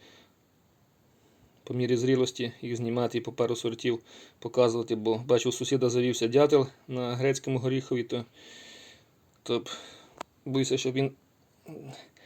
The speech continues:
не перелетів на мої і не почав стукати м-, мої горіхи. Так що, так що таке. Добре тоді.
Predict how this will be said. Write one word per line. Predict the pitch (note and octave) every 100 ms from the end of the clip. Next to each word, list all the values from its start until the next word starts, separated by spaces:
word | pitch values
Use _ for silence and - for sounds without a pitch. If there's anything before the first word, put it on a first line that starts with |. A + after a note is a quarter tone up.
| - - - C#3
не | B2+
перелетів | C#3 C3 C3 C3+ C#3+ C3+ -
на | C3
мої | C3 C3 B2+ A#2 B2+ B2
і | B2+
не | B2
почав | A#2 C3+
стукати | - C#3 B2+ B2
м-, | C3 - C3+ - - - - - -
мої | B2+ B2+
горіхи. | A#2+ A2+ A#2 - - - -
Так | - A#2+
що, | - A#2 - - - _ _ _ - - - - - - - - - - - _
так | - E3
що | E3+
таке. | D#3 D#3 D#3+ D#3+ - - - -
Добре | D3+ G3+ F3+
тоді. | - D3+ C#3+